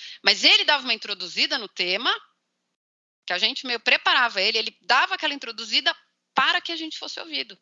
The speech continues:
porque se ele não desse essa introduzida, a gente ia ser meio ignorado ali. Então, é, eu acho que foi o momento que eu mais senti essa coisa do ser mulher, sabe? De longe, assim, foi muito,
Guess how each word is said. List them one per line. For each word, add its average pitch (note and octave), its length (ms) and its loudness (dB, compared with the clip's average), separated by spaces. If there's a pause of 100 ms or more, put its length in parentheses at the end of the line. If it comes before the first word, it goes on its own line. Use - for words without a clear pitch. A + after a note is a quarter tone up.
(160)
porque - 140 -12
se - 120 -4
ele A3 120 -6
não D4+ 220 -6
desse B3+ 260 -2
essa B3 120 -12
introduzida, B3+ 540 -6
a F#4 80 -10
gente G4 280 -8
ia G#4+ 140 -12
ser G4+ 140 -12
meio G#4+ 160 -6
ignorado F#4+ 480 0
ali. E3 180 -6 (840)
Então, B3+ 580 -2 (420)
é, F#3 420 2
eu F#3 160 0
acho A3+ 200 2
que - 60 -8
foi B3 160 0
o B3+ 40 -2
momento A#3+ 340 0
que - 80 -8
eu A#3 60 -2
mais B3 420 2
senti C4+ 580 0
essa F#3 240 -4
coisa F3+ 320 -10
do E3 120 -16
ser E3 260 -8
mulher, D#3 440 -10 (400)
sabe? F3 260 -4 (340)
De - 180 -4
longe, D#3+ 440 -6
assim, C#3+ 240 -10
foi G3+ 240 -8
muito, A3 720 -6